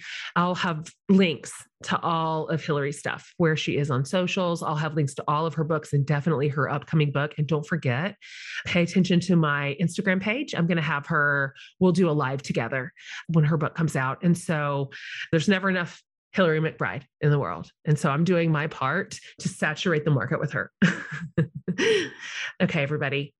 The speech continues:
I hope this series has meant a lot to you. I hope that it served you well. I hope that you have seen your reflection in it, and that in whatever way you needed it, you were able to grab onto some paver stones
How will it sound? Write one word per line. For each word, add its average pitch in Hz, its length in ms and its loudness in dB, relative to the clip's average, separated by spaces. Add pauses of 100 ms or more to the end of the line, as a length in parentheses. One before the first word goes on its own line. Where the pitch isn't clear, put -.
(340)
I 190 60 0
hope 180 240 0
this - 200 0
series 165 300 0
has 165 100 0
meant 147 160 2
a 156 40 -2
lot 135 260 -2
to - 120 -8
you. 135 160 0
I 151 120 -2
hope 170 260 0
that 175 100 2
it - 100 -6
served 151 340 -2
you 180 80 4
well. 156 500 -2 (500)
I 160 100 2
hope 156 340 0
that 151 200 0
you 156 280 4
have 147 340 -4
seen 160 260 2
your 156 120 4
reflection 151 600 0
in 165 140 2
it, 180 320 -2
and 160 240 2
that 147 340 -2 (340)
in 180 160 6
whatever 160 400 2
way 160 200 2
you 165 220 4
needed 147 360 2
it, 220 260 2 (400)
you 170 380 6
were 160 140 0
able 160 300 0
to 156 80 0
grab 156 240 -2
onto 156 360 0
some 160 340 2
paver 156 380 0
stones 139 600 -2